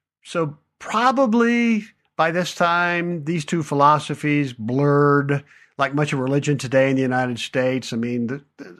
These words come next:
you know, the differences just are blurring. So possibly it's just intellectual exercise that really just changes no one's lives. Um, dispute doesn't, in, in, uh,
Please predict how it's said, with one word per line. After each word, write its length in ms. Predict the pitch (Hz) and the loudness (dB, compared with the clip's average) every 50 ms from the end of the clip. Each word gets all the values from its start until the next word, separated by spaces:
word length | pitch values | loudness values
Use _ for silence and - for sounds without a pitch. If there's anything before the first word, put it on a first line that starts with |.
| 175 208 | -10 -6
you 100 | 214 226 | -6 -4
know, 280 | 233 247 220 214 202 | -2 -2 -2 -2 -2
the 120 | 180 165 135 | -4 -4 -4
differences 540 | 151 160 - - 160 - - 160 151 143 | -4 -2 -2 -2 -4 -4 -4 -6 -6 -6
just 180 | - - 196 - | -6 -8 -6 -4
are 80 | 208 117 | -4 -6
blurring. 520 | 101 98 113 113 120 170 190 165 - - _ _ _ _ _ _ - - - - - _ _ _ | -4 -6 -4 0 2 2 2 2 0 -6 _ _ _ _ _ _ -20 -20 -20 -20 -20 _ _ _
So 460 | - - 165 151 147 147 143 - - _ _ _ _ _ _ | -4 -2 0 2 2 0 -2 -4 -12 _ _ _ _ _ _
possibly 680 | - - 175 185 190 - - 185 160 180 185 185 180 180 | -6 -2 -2 -2 -2 -2 -4 -4 -2 0 2 2 2 2
it's 160 | 170 156 147 | 2 0 -2
just 200 | - 160 143 - - | -2 -4 -6 -6 -8
intellectual 600 | - 156 165 165 156 160 160 156 - 165 143 135 | -6 -2 0 2 2 2 2 0 -2 -2 0 2
exercise 1000 | 143 151 147 - - 147 - - - 151 143 147 147 143 143 143 143 139 143 127 - | 2 0 0 -4 -6 -8 -6 -2 0 2 2 4 4 4 4 2 2 0 -2 -4 -6
that 160 | - 117 107 _ _ _ _ _ _ _ - | -8 -10 -10 _ _ _ _ _ _ _ -6
really 300 | 165 196 202 196 196 180 | -2 0 2 2 2 0
just 200 | 147 156 147 - | 0 -2 -4 -4
changes 380 | - 143 139 139 131 139 120 | -2 -2 -2 -2 -4 -6 -6
no 140 | 123 123 123 | -4 -4 -2
one's 240 | 123 123 117 107 - | -2 -2 -2 -4 -6
lives. 420 | 107 101 95 95 92 87 - - - _ _ _ _ - - _ _ _ _ _ _ _ - | -8 -8 -8 -10 -12 -12 -16 -18 -20 _ _ _ _ -20 -20 _ _ _ _ _ _ _ -16
Um, 540 | - 104 104 104 104 104 104 104 101 98 - _ _ _ _ _ _ _ | -14 -10 -10 -10 -8 -8 -8 -8 -10 -10 -16 _ _ _ _ _ _ _
dispute 580 | - 143 - - - - 160 160 160 165 156 151 | -8 -6 -6 -8 -6 -2 0 2 2 0 0 0
doesn't, 420 | 170 156 151 - 147 131 117 - - _ _ _ _ _ _ _ _ | 0 0 2 2 0 -2 -2 -4 -10 _ _ _ _ _ _ _ _
in, 140 | - 147 147 | -4 -4 -4
in, 300 | 143 147 143 139 135 131 | -2 -2 -2 0 0 0
uh, 280 | 131 127 123 120 117 | -2 -2 -4 -6 -6